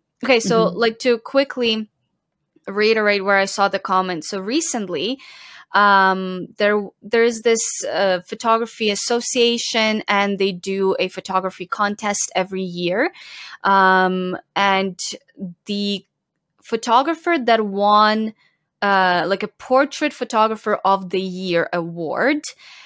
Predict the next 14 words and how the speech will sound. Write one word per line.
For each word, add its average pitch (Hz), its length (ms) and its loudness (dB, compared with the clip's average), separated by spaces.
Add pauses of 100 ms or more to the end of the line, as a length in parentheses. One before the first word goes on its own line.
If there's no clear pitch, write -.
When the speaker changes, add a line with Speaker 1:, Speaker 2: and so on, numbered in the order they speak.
(300)
Speaker 1:
was 196 580 -2
definitely 285 500 2
using 214 600 -4
A 196 180 -2
I 185 200 0
generated 175 560 -8
images. 160 440 -16
Like, 202 180 -2
it 233 120 4
was 240 220 4
very, 247 280 4
very 220 220 2
<laughs> 208 100 -4
obvious. 208 540 -8